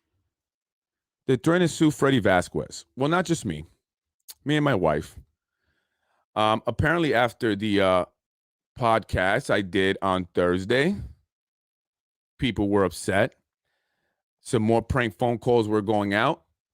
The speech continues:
And, um, I received notice of a potential lawsuit. <gasps> You wanna sue me and my wife? My wife started crying.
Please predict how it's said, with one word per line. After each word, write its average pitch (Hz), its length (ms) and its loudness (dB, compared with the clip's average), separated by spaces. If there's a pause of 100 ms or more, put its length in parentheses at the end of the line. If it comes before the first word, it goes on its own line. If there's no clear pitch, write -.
(480)
And, 123 420 -2
um, 117 360 2 (180)
I 113 80 2
received 113 400 2
notice 107 420 2
of 101 120 0
a 101 40 2
potential 101 500 -4
lawsuit. 95 460 -2 (280)
<gasps> 202 600 -2 (2250)
You 98 60 2
wanna 131 240 2
sue 165 260 2
me 143 200 0
and 143 80 0
my 123 120 0
wife? 95 380 0
My 120 120 0
wife 151 220 2
started 107 300 -2
crying. 90 340 -4